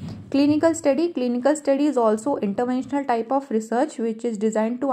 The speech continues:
answer specific question about biomedical or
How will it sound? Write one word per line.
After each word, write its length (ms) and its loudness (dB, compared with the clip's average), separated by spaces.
answer 360 -4
specific 380 -6
question 340 -4
about 300 0
biomedical 640 0
or 160 4